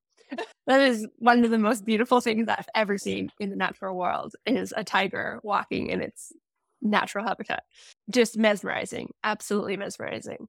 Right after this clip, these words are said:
And anyone who's interested, uh, please, please, please take the time to do that. But so people wanna come, they come from all over the world to see the tigers. And so that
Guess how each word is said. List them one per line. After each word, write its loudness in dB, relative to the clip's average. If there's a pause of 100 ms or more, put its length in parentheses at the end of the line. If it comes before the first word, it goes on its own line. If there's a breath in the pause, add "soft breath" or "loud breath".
(380)
And 2
anyone 6
who's -2
interested, -6
uh, -6
please, -2
please, -2
please -4
take 0
the -6 (440)
time 2
to -14
do -6
that. -4 (340 soft breath)
But 0
so 2
people 0
wanna 6
come, -2
they 4
come -4
from 0
all 4
over 0
the 0
world 4
to -10
see 0
the -6
tigers. 0
And 0
so -2
that 2